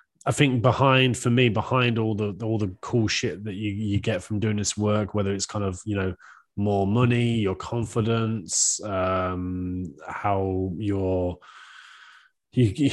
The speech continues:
more, more sex, is like you start living a life that you want, you start being more honest, is like the big things for me that matter the most is it's like, it's the family unit. So it's just like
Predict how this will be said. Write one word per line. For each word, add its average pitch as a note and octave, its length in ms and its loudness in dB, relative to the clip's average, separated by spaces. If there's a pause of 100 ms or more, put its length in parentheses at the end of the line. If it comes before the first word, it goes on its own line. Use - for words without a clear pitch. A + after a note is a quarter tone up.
(160)
more, A2+ 400 2
more A#2 260 6
sex, - 600 2
is G#2+ 140 2
like A2 120 4
you G2+ 120 0
start G2+ 260 -2
living G#2+ 240 -4
a G#2 80 -4
life G#2 300 -2
that A2 140 0
you G2 180 -2
want, C3 540 4
you A2 100 -6
start F#2+ 260 -6
being G2+ 140 -4
more F#2+ 240 -2
honest, C3 420 2
is G#2+ 140 0
like G#2+ 240 0
the A2+ 80 0
big B2 260 2
things A2+ 340 0
for - 140 -6
me G#2 220 -2
that F#2+ 180 -4
matter G2 280 -2
the G2 40 -4
most G2 480 0
is F#2 200 -2
it's F#2 200 2
like, F#2+ 260 0
it's G#2 300 -6
the G#2 100 -8
family G2 380 0
unit. F#2+ 380 -2
So F#2+ 180 -4
it's F2+ 120 -4
just F#2 200 -4
like F#2 300 -2